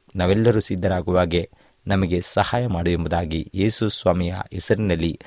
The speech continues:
ಪ್ರಾರ್ಥಿಸಿ ಬೇಡಿ ಹೊಂದಿದ್ದೇವೆ ನಮ್ಮ ತಂದೆಯೇ, ಆಮೇನ್. ಕರ್ತನಲ್ಲಿ ಪ್ರೀತಿಯ ಸಹೋದರ ಸಹೋದರಿಯರೇ, ನಾವು ಜೀವಿಸುವಂತಹ ಈ ಒಂದು ಕಾಲಘಟ್ಟ ಕೊನೆಯ ಕಾಲಘಟ್ಟ. ಈ ಕೊನೆಯ ಕಾಲಘಟ್ಟದಲ್ಲಿ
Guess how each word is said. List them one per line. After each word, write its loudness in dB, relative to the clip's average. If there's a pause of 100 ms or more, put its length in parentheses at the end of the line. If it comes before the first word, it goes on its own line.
(280)
ಪ್ರಾರ್ಥಿಸಿ 2
ಬೇಡಿ 0
ಹೊಂದಿದ್ದೇವೆ 0
ನಮ್ಮ -2
ತಂದೆಯೇ, -2 (160)
ಆಮೇನ್. 0 (1000)
ಕರ್ತನಲ್ಲಿ 4
ಪ್ರೀತಿಯ 0
ಸಹೋದರ -2
ಸಹೋದರಿಯರೇ, -4 (680)
ನಾವು 6
ಜೀವಿಸುವಂತಹ 4
ಈ 2
ಒಂದು -2
ಕಾಲಘಟ್ಟ 2 (760)
ಕೊನೆಯ 2
ಕಾಲಘಟ್ಟ. -2 (800)
ಈ -2
ಕೊನೆಯ 2 (100)
ಕಾಲಘಟ್ಟದಲ್ಲಿ 2